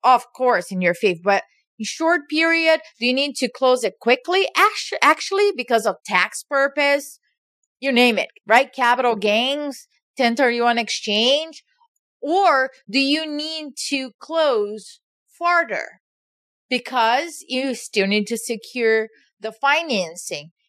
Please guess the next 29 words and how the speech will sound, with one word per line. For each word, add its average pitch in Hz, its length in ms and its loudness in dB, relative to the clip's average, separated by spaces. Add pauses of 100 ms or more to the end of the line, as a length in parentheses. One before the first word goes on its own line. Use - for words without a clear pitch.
(120)
because 208 400 2
you're 226 180 -2
gonna 233 220 2
be 233 180 -4
o-, 233 280 0
traveling 233 520 0
overseas 233 760 -6
with 233 200 -6
your 240 160 -2
family 247 640 -2
and 185 160 0
you 190 100 -4
don't 202 220 0
have 202 240 -2
the 208 80 -4
time 285 380 0
to 240 100 -14
do 185 140 -6
it, 170 180 -2 (340)
because 233 460 0
you 247 100 -4
don't 240 220 0
have 240 260 2
the 254 160 0
team 277 280 -6
member 262 580 0
that 254 400 0
just 269 320 -4
quit 277 280 4